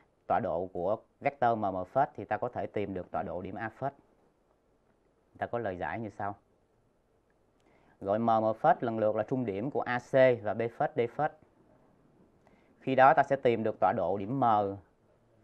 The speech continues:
ba phần hai, không, ba phần hai. Điểm M phết tọa độ bảy phần hai, năm, âm mười một phần hai. Và suy ra được vector M M phết có tọa độ là hai, năm với âm bảy.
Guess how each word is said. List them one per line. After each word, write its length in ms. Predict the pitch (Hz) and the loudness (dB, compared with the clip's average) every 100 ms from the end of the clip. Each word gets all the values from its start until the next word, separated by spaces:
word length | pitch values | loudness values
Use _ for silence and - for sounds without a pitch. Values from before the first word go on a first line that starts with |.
| _ _ _ _ _ _ _ _ | _ _ _ _ _ _ _ _
ba 180 | 123 120 | 2 2
phần 160 | - 98 | 0 -8
hai, 300 | 110 120 120 | -4 -2 -2
không, 400 | 110 - 120 117 - | -4 0 0 0 -6
ba 160 | 120 | -4
phần 180 | 113 101 | -4 -8
hai. 300 | 98 113 113 - _ _ _ _ _ _ | -6 -4 -6 -8 _ _ _ _ _ _
Điểm 200 | - 113 | -8 0
M 40 | 135 110 | 2 2
phết 240 | - 170 196 - | 6 6 6 0
tọa 120 | 87 92 | -4 -2
độ 340 | 92 87 98 - | 0 0 -2 -4
bảy 200 | 110 107 | -4 -4
phần 220 | 127 110 | -6 -8
hai, 320 | 113 120 117 107 _ _ | -4 -2 -2 -6 _ _
năm, 280 | 120 123 120 - _ _ _ - | -4 -4 -6 -14 _ _ _ -10
âm 220 | 113 117 | -8 -6
mười 120 | 107 | -6
một 180 | 95 90 | -8 -8
phần 160 | - 95 | -10 -6
hai. 260 | 107 110 - _ _ _ _ _ _ - | -4 -4 -6 _ _ _ _ _ _ -10
Và 120 | 95 | -8
suy 240 | - 127 | -2 0
ra 100 | 120 | 0
được 200 | 110 95 | 0 -4
vector 420 | 120 147 127 120 | -6 -4 0 0
M 20 | 113 | 0
M 160 | 101 95 - | -2 -4 -2
phết 160 | 143 156 - | -2 -2 -6
có 120 | 131 | -8
tọa 120 | 90 | -6
độ 280 | 98 76 90 | -6 -6 -8
là 240 | 98 90 87 _ - | -8 -10 -14 _ -14
hai, 360 | 113 113 110 | -6 -6 -6
năm 300 | 107 113 107 | -6 -6 -8
với 140 | 110 - | -12 -12
âm 180 | 110 101 | -10 -8
bảy. 280 | - 95 | -8 -10